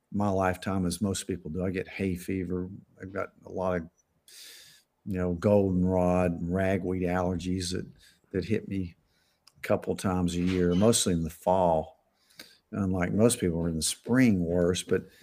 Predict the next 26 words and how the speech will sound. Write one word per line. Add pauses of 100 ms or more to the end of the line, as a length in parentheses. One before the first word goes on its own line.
(160)
yeah,
let,
let
me
show
you
this
unique
device
that
I, (640)
I
actually
got
in
last
week.
I'm
not
gonna
demonstrate
it
to
you.
I
wanna